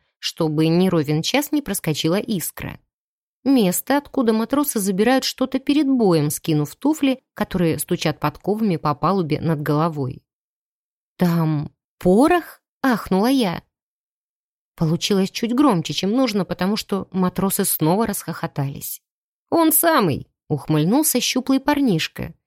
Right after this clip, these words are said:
совсем юный, кажется, даже на пару лет моложе меня. "Так что, если сюда все-таки достанет ядро, отправишься на небеса в один миг". Внутри свернулся ледяной ком. Порох.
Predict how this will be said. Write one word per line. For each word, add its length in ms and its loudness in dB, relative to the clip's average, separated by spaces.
совсем 400 0
юный, 380 4
кажется, 480 -2
даже 280 0
на 120 2
пару 240 0
лет 220 0
моложе 360 0
меня. 400 0
"Так 160 0
что, 400 -2
если 380 0
сюда 400 0
все-таки 400 -2
достанет 640 0
ядро, 560 -2
отправишься 600 -2
на 80 4
небеса 540 2
в 100 0
один 480 2
миг". 360 -8
Внутри 500 2
свернулся 580 0
ледяной 420 2
ком. 400 -4
Порох. 560 2